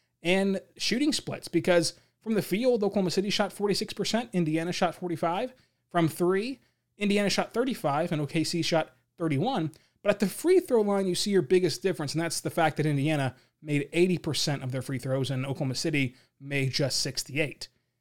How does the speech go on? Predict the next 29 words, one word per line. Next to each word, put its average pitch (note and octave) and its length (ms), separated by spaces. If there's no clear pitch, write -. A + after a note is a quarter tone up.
Throughout D3+ 200
the D#3 60
course F3 240
of F3 80
this, G3 240
you C#3+ 100
saw E3 540
what E3 220
a D#3 80
clutch - 340
team F3 280
does F3+ 420
and C#3 160
what C#3 80
a C3+ 60
clutch D3+ 220
team E3+ 120
doesn't E3 300
do, C#3+ 200
and D3+ 80
the C3 60
Thunder C#3 300
just C3+ 160
fell C#3 180
short D3+ 400
in D3+ 160
those C#3+ 180
big C3 240
spots. - 500